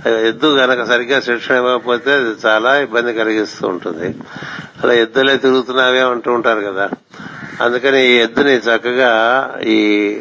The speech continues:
ఈ ప్రాంతంలో మనం మనసు, మనసు అనేటువంటి ఎద్దుని ఇక్కడ చక్కగా సంరక్ష-, కేంద్రీకృతం చేసి ఆ పైన ఉండేటువంటి వెలుగును దర్శనం చేయటం అనేటువంటిది నందీశ్వర స్వభావంగా చెప్తారు.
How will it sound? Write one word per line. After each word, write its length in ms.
ఈ 140
ప్రాంతంలో 640
మనం 320
మనసు, 400
మనసు 380
అనేటువంటి 380
ఎద్దుని 220
ఇక్కడ 260
చక్కగా 640
సంరక్ష-, 500
కేంద్రీకృతం 640
చేసి 720
ఆ 120
పైన 300
ఉండేటువంటి 520
వెలుగును 400
దర్శనం 420
చేయటం 240
అనేటువంటిది 580
నందీశ్వర 600
స్వభావంగా 640
చెప్తారు. 560